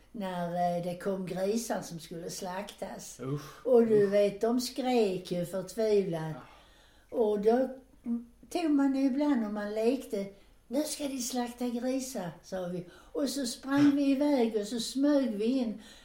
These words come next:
Speaker 1: och, och stod bakom husknuten och sk-, tittade på. Så att, eh, ibland kom ju slaktarna och körde bort oss.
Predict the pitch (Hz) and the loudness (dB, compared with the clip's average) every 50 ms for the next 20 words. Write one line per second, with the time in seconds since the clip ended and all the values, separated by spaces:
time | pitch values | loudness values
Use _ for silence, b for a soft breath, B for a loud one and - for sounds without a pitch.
0 | B B B - 254 233 226 240 277 277 - - - 277 285 269 247 226 214 220 | B B B 4 6 6 6 4 0 -6 -10 -6 -4 -2 0 0 0 0 2 2
1 | 208 202 202 - 220 196 185 220 240 262 247 - - - 269 247 233 214 220 - | 2 2 2 0 -2 -2 0 0 0 0 -2 -4 -6 -4 2 2 2 2 2 0
2 | 202 190 196 190 185 175 - - - - - 226 226 214 - - 190 190 202 202 | -2 -2 -4 -4 -6 -8 -12 -16 -20 -10 -6 -6 -4 -4 -4 -4 -4 -4 -4 -6
3 | - - 247 226 190 165 156 - - - B B B B B B B B B B | -6 -4 -2 0 0 0 -2 -4 -8 -14 B B B B B B B B B B
4 | B B B - - - - - 226 226 226 226 226 220 214 214 202 - - 233 | B B B -20 -16 -6 0 2 4 4 2 0 -2 -4 -4 -4 -6 -4 -2 -2
5 | 220 214 214 214 208 208 208 214 214 220 - - - _ _ - 247 233 220 226 | 0 2 2 0 0 -2 -4 -8 -12 -16 -20 -20 -20 _ _ -6 -4 -4 -2 -2
6 | 240 233 233 214 190 - - - 330 330 285 247 226 208 185 185 - - 208 202 | 0 0 0 -2 -4 -4 -4 -4 -2 0 0 2 2 0 0 -2 -6 -6 -6 -6
7 | 214 226 226 - - 262 220 208 190 180 175 175 175 - 190 175 170 175 180 185 | -6 -6 -8 -6 -6 -6 -4 -4 -4 -4 -6 -6 -4 -4 -6 -4 -4 -6 -6 0
8 | 202 233 233 214 196 190 - - 208 170 170 - - B | 2 4 4 4 2 0 -2 -6 -6 -6 -6 -8 -10 B